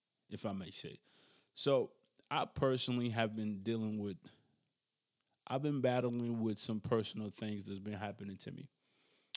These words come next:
Um, just to kinda give everybody a summary without getting into too much details, that some things that I've been going through, uh, with my personal life has caused me to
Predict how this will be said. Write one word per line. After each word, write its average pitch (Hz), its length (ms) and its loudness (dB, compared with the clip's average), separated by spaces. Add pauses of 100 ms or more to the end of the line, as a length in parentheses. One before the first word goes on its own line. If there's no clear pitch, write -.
(140)
Um, 107 520 0 (920)
just 117 160 6
to 131 60 0
kinda 131 220 4
give 117 180 4
everybody 110 320 4
a 107 40 4
summary 113 480 4
without 104 260 0
getting 107 180 0
into - 200 0
too - 140 -2
much 101 200 -2
details, 110 440 0
that 101 180 -4 (300)
some 120 260 0
things 120 280 0
that 110 100 2
I've 104 120 2
been 104 160 -2
going 110 280 -2
through, 127 580 0 (480)
uh, 107 260 -2
with 107 200 -2
my 107 180 0 (200)
personal 113 560 0
life 110 600 -4 (280)
has - 200 0
caused 113 480 -2
me 110 360 -2
to 107 220 4